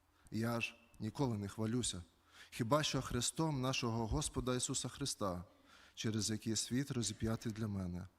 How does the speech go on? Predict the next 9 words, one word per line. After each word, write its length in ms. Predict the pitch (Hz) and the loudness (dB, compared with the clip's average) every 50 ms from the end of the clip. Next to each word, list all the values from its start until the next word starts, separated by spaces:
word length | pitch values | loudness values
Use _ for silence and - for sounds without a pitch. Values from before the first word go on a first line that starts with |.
| - - - - - | -20 -20 -20 -18 -6
а 120 | - 107 104 | -2 0 0
я 140 | 98 98 92 | 2 0 0
для 140 | 98 104 | 0 -2
світу. 400 | 104 - - 104 98 87 - - 101 - - - _ - - - - - - - _ _ - - - - - - _ - _ _ - | -2 -2 -2 -4 -6 -6 -8 -14 -16 -16 -20 -20 _ -20 -20 -20 -20 -20 -20 -20 _ _ -20 -20 -20 -20 -20 -20 _ -20 _ _ -8
Бо 300 | 113 104 120 113 110 - - - | -2 0 2 2 0 -2 -4 -4
ні 220 | 127 127 131 131 131 | -2 0 0 0 0
обрізання, 920 | - 123 110 101 107 113 107 101 120 123 123 123 113 104 98 92 90 92 - _ - | -2 -4 -4 -2 -2 0 0 0 0 0 0 -2 -2 -2 -4 -6 -6 -10 -14 _ -6
ні 180 | 113 113 110 107 | -4 -2 -2 0
необрізання 1040 | 104 113 135 151 147 139 117 104 104 113 104 98 113 110 107 98 95 92 90 87 | 0 0 0 0 0 0 -2 -2 -4 -2 -2 0 0 0 0 -2 -2 -4 -6 -6